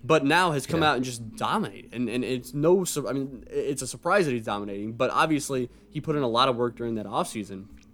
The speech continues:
Speaker 1: He is the guy, to me, that is the only, like, surefire, this guy is a starting pitcher from the guys that we acquired at the deadline.
Speaker 2: Okay.
Speaker 1: And I,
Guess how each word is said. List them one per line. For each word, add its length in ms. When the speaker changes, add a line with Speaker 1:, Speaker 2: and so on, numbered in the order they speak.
Speaker 1:
He 260
is 360
the 80
guy, 600
to 140
me, 500
that 440
is 480
the 260
only, 340
like, 180
surefire, 920
this 240
guy 220
is 140
a 40
starting 360
pitcher 520
from 160
the 80
guys 240
that 140
we 100
acquired 440
at 60
the 60
deadline. 440
Speaker 2:
Okay. 260
Speaker 1:
And 400
I, 240